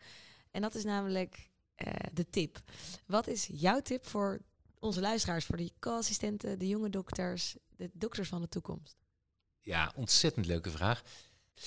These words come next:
Speaker 2: Eh, nou, dat is een gestolen stelling uit mijn eigen proefschrift. Ehm, en die is:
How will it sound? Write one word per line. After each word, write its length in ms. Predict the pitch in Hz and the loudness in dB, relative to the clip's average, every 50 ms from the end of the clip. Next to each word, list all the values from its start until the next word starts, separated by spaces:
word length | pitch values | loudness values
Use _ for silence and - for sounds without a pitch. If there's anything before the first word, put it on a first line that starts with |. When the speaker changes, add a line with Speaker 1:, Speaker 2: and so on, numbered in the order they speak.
| - - - _ | -8 -8 -10 _
Speaker 2:
Eh, 380 | - 127 127 131 135 135 131 135 | 4 8 10 10 12 10 10 8
nou, 480 | 135 147 160 175 185 185 180 180 175 | 8 8 8 10 12 12 12 10 10
dat 160 | 160 175 175 | 8 4 2
is 160 | - 160 - - | 2 0 2 2
een 1120 | 147 147 143 143 139 135 135 131 131 127 127 123 123 120 117 110 110 107 107 110 - - | 2 2 2 2 2 2 2 2 0 0 -2 -2 -2 -2 -4 -4 -4 -6 -8 -10 -14 -18
gestolen 960 | _ - - - - - 117 107 95 - - - - - 170 165 156 143 123 107 | _ -10 -6 -6 0 2 2 4 6 6 6 6 6 6 6 6 6 6 6 4
stelling 420 | - - - 135 123 113 110 101 | 4 4 4 4 4 4 2 2
uit 140 | 104 98 - | -2 -2 -2
mijn 120 | 110 107 | -4 -2
eigen 240 | 107 107 101 - - | 0 -2 0 0 -2
proefschrift. 580 | - 131 160 156 - - 185 185 185 - - - - - _ _ _ _ _ _ _ _ _ _ _ _ _ _ _ - _ _ _ _ _ | -2 -4 -2 -2 -2 0 0 -2 -2 -4 -12 -18 -20 -20 _ _ _ _ _ _ _ _ _ _ _ _ _ _ _ -20 _ _ _ _ _
Ehm, 520 | - 110 107 101 101 98 92 92 95 92 85 - - - _ _ | -2 0 2 2 4 2 2 2 2 0 0 -4 -12 -20 _ _
en 160 | _ - 117 | _ -2 0
die 220 | 110 110 117 110 127 | 2 2 2 4 6
is: 300 | 127 117 - - - | 6 6 6 4 2